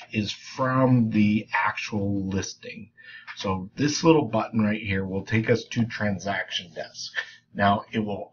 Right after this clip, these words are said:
automatically create a transaction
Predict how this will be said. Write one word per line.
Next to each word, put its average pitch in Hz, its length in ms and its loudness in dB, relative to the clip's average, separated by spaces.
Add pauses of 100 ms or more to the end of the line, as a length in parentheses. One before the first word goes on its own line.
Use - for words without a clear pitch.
automatically 139 1300 2
create 113 880 0 (140)
a 101 460 -2
transaction 98 1040 -2